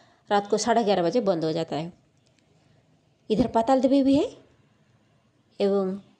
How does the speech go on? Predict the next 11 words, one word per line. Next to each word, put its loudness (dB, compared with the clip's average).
ऐतिहासिक 2
शिवलिंग 0
भी 0
है। -4
नाग 0
शासकों 0
के 2
द्वारा 0
ये -10
भूतेश्वर 0
म-, 0